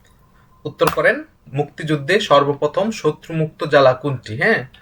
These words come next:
আচ্ছা, আমি উত্তরটি লিখিয়ে দিচ্ছি, আপনি মিলিয়ে নেন। আর এটির উত্তর হবে হচ্ছে সর্বপ্রথম শত্রুমুক্ত জেলা হচ্ছে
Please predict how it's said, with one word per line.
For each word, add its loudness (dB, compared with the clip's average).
আচ্ছা, -2
আমি -2
উত্তরটি -10
লিখিয়ে -2
দিচ্ছি, -6
আপনি -8
মিলিয়ে 4
নেন। 4
আর 4
এটির -4
উত্তর 4
হবে 4
হচ্ছে -4
সর্বপ্রথম 2
শত্রুমুক্ত -6
জেলা 8
হচ্ছে 0